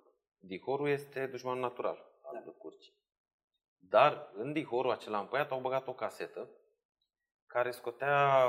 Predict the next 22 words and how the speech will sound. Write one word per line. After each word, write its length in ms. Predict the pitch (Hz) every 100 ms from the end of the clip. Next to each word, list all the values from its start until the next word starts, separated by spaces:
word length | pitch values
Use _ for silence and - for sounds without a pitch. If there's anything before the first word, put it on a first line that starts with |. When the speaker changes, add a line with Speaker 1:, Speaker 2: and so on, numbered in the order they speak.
| 117
Speaker 1:
um, 320 | 117 113 101
pe 80 | 120
care 200 | 117 117
au 80 | 139
înregistrat 540 | 127 113 - 123 127
niște 260 | 120 - 110
sunete 640 | - 127 117 - 98 113
ale 220 | 107 101
puiilor 440 | - - 101 82 -
de 100 | 76
curcă. 300 | - - _ _ _ _ _ _ _ _ _ _ _ _
În 80 | 95
mod 120 | 98
normal, 500 | 139 135 101 90 117 -
fiind 280 | 98 110 110
dușman 440 | 98 90 92 104
natural, 600 | 104 - 73 85 127 -
curca, 680 | - 123 - 82 90 131 - _ _ _
când 180 | - 101
a 80 | 98
văzut, 520 | 95 95 113 107 -
uh, 440 | 92 82 80 78